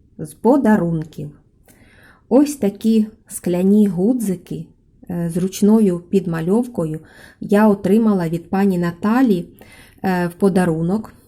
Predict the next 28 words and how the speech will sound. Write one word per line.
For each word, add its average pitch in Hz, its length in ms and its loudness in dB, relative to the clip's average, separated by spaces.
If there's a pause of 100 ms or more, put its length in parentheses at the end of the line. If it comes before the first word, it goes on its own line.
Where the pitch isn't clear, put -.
Від 190 160 -2
пані 240 200 6
Наталі 185 360 2
з - 100 -6
Києва, 175 420 -2
тому 214 280 2
що 214 140 -4
сьогодні 196 460 -2
ще 202 200 -2
буде 175 240 -4
згадуватись 165 640 -8 (220)
пані 190 260 -4
Наталя. 233 420 2
Чомусь 214 420 4
дівчата, 190 560 0
які 175 220 -4
мені 175 240 -2
допомагають, 190 720 -2
Наталі. 151 560 -8 (120)
Ну, 185 300 -4 (360)
так 294 200 -2
вийшло. 196 420 0 (960)
Е, 180 360 -2
от, 196 340 2
я 202 200 4
їй 214 220 4
дуже-дуже 214 1000 6
вдячна, 196 720 0